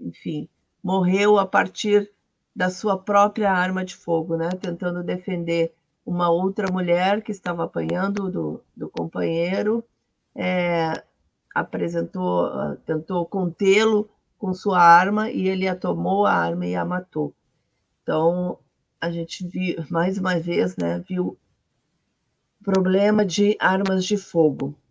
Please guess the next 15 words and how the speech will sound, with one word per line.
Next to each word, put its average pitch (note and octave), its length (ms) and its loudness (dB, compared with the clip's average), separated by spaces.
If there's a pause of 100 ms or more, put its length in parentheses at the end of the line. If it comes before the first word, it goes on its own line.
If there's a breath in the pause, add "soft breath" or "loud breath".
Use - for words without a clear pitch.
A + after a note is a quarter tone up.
(340)
Então, E3+ 260 2
em F#3 80 0
novembro F#3+ 600 0
do F#3 100 -2
ano F3+ 160 0
passado, G#3 480 4
o A3 40 -4
Estado G3 360 -2
tinha G3+ 300 -2
cinquenta A3 560 -2
e A3 60 2
nove G3 320 0
mil F#3+ 180 0
pessoas F#3 400 -4
registradas F3 1120 0